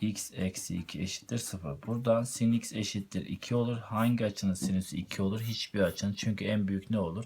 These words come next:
Artı bir olur. Biri geçemez. Buradan iki sin x eşittir eksi bir.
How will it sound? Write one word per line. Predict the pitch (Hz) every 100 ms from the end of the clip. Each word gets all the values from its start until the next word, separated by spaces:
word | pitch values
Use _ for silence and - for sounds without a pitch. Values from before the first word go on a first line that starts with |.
| -
Artı | 87 85 - 78
bir |
olur. | 78 101 113
Biri | 98 95
geçemez. | 92 - - 60 - - _ - - - - - -
Buradan | 113 131 127 123 139 -
iki | 123 - 139
sin | 127 - 120 113 -
x | 110 110 -
eşittir | 104 98 101 98 - 92 80 - - _ -
eksi | 95 - - - 117
bir. | 127 131 -